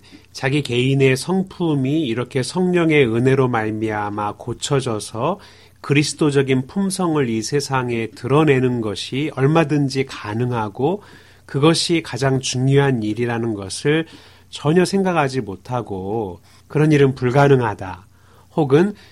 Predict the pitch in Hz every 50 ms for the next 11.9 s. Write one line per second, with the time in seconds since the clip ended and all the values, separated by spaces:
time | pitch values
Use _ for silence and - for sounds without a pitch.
0 | _ - - 143 139 151 147 143 139 127 127 123 127 170 190 180 160 165 143 123
1 | 120 - - - 208 202 190 180 127 101 92 92 98 104 117 127 127 127 120 123
2 | 120 107 92 92 - _ _ _ - - _ - 135 139 175 180 175 160 139 -
3 | 175 185 190 170 165 160 - 113 107 104 101 117 117 127 113 98 87 - - 101
4 | 98 - - 180 180 127 98 - - - - _ - - - 120 117 147 143 147
5 | 143 - - - - 117 120 139 147 143 170 170 165 156 151 147 147 143 139 127
6 | - - - 113 120 127 131 139 147 151 147 143 135 139 - - 170 175 165 160
7 | 147 143 - - 180 196 208 247 254 - - _ - - 139 139 139 135 - -
8 | - 139 127 139 131 131 127 - 117 120 127 139 131 127 127 120 117 107 - 175
9 | 190 214 226 226 - - - 185 165 165 165 165 147 135 - - 120 113 - -
10 | - 120 113 110 123 143 170 170 147 147 139 127 - - 113 110 113 113 - 131
11 | 131 131 131 120 120 117 113 107 104 104 107 - - 175 190 208 226